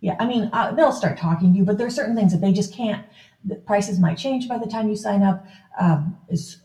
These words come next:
minimums might change. So there are certain things they just can't really tell you if you're too far out. I think most people start planning about two years out. And so that's where my book comes in, because I have suggestions of things that you control, that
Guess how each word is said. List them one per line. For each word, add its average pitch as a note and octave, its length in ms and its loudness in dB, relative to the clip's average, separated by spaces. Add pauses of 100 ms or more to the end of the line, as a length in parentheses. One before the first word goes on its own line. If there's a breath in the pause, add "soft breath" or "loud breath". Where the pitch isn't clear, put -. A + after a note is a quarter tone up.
minimums G3+ 400 2
might F#3 160 2
change. F3 260 2
So F3+ 140 0
there F#3 160 4
are F3+ 60 2
certain F3+ 240 -4
things F#3 180 4
they F3+ 100 4
just - 220 -2
can't - 260 -6
really D#3+ 200 0
tell E3+ 200 0
you D#3+ 160 4
if C3+ 120 -4
you're C#3 100 -4
too D#3+ 220 -2
far - 200 -10
out. - 240 -14
I G3 80 -4
think A3+ 240 -6
most G#3 280 0
people G3+ 240 -4
start E3+ 260 -4
planning E3 240 4
about C#3 220 -2
two D#3+ 140 -4
years E3 340 0
out. F#3+ 320 -2 (280 loud breath)
And D#3 120 0
so E3 180 2
that's E3 240 0
where D#3+ 100 4
my D3 140 2
book G3+ 240 -2
comes F3 220 4
in, E3+ 140 6
because D#3 280 -2
I - 80 -6
have D#3+ 180 2
suggestions D3+ 640 -2
of C#3+ 140 -8
things D#3 320 -2
that - 180 -8
you D4 220 2
control, D#3 460 2
that - 180 -10